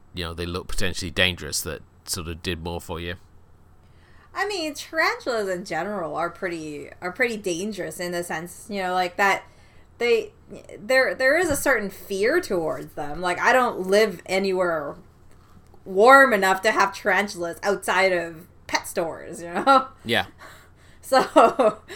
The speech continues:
Speaker 2: <laughs> it's not exactly, like, my everyday spider, you know, household spider that I see. So,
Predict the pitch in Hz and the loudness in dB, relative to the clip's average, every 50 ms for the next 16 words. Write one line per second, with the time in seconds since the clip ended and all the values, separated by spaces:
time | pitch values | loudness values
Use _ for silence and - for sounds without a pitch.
0 | - - - 403 359 - - 247 254 254 - 285 320 339 330 302 285 285 269 233 | -12 -12 -12 -12 -12 -6 -2 -2 -2 -2 0 0 2 2 4 2 2 2 2 2
1 | 226 226 - 226 220 202 202 190 180 180 202 196 196 - 139 214 208 196 208 208 | 2 2 2 0 0 2 0 0 0 0 0 0 0 2 2 0 0 0 0 -2
2 | 208 190 196 196 190 202 202 - - - 202 190 196 196 196 190 180 175 175 175 | 0 2 2 4 4 2 -2 -4 -4 0 2 2 4 4 2 2 0 -2 -2 -4
3 | 180 180 180 185 - 226 208 208 208 208 - 220 196 185 180 - - - 175 185 | -6 -6 -6 -4 0 2 2 2 0 -2 -2 -2 -2 -2 -4 -6 -4 -2 0 2
4 | 208 202 190 180 156 147 151 143 95 - 170 - - 156 143 165 214 - - 202 | 2 0 0 -4 -4 -6 -8 -10 -10 -12 -12 -12 -12 -12 -12 -12 -10 -4 -2 0
5 | 196 190 196 196 - | 2 2 0 -2 -4